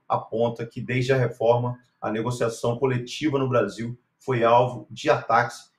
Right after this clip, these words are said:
e houve uma redução de quarenta e cinco por cento no número de acordos coletivos, é, celebrados. O trabalho nunca esteve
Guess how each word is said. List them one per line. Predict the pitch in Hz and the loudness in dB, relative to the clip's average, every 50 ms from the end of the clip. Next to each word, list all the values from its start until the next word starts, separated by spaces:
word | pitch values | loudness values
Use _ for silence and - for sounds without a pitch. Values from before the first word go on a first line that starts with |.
| _ _ - | _ _ -8
e | 120 120 | -4 -2
houve | 117 120 117 120 | -2 -2 -2 -2
uma | 127 127 120 110 | 0 2 2 2
redução | 113 131 139 135 127 120 - - - 120 117 120 120 | 4 2 2 2 2 -6 -10 -8 -6 -4 -4 -4 -4
de | 120 | -8
quarenta | - _ - 120 117 120 135 139 - - 131 | -6 _ 2 2 2 2 0 -2 -2 -4 -4
e | - - 127 | -4 -4 -8
cinco | 123 - - - 127 123 123 - - _ _ _ _ _ | -8 -8 -8 -6 -6 -6 -6 -8 -16 _ _ _ _ _
por | _ 135 131 127 | _ -8 -8 -8
cento | - - 123 117 113 110 - _ _ _ _ - | -8 -6 -6 -4 -4 -6 -8 _ _ _ _ -8
no | 113 117 | -6 -4
número | 113 113 117 117 110 107 | -4 -2 -2 -4 -4 2
de | - 123 | 2 2
acordos | 120 - - - 104 107 107 101 - - | 2 2 0 -2 0 0 0 -2 -8 -12
coletivos, | - 131 123 120 110 - - - - 110 104 107 - - _ _ _ _ | -6 -2 -2 0 0 -2 -6 -8 -8 -8 -8 -10 -14 -16 _ _ _ _
é, | - - - - | -6 -4 -4 -4
celebrados. | - - - 117 127 120 101 92 90 87 87 - - | -4 -4 -2 0 2 2 2 0 -2 -2 -4 -6 -8
O | _ | _
trabalho | - 120 120 123 131 131 127 127 | 2 6 8 8 6 6 6 2
nunca | 131 143 160 175 175 - 170 | 2 2 2 0 0 0 0
esteve | 160 165 - - - 135 135 139 139 131 139 - | 0 0 -2 -4 -2 2 2 2 0 0 -6 -10